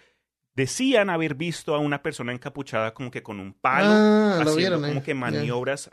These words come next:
Speaker 1: pero como que a lo lejos o algo así. Entonces muchas, mucha
Speaker 2: Ya.
Speaker 1: gente dice, "Eso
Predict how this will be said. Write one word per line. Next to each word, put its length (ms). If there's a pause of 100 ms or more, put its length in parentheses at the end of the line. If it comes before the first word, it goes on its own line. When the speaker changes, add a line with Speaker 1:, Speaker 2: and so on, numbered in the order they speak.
Speaker 1:
pero 220
como 180
que 100
a 40
lo 100
lejos 420
o 40
algo 140
así. 240
Entonces 340
muchas, 360 (240)
mucha 220
Speaker 2:
Ya. 40
Speaker 1:
gente 280
dice, 400
"Eso 140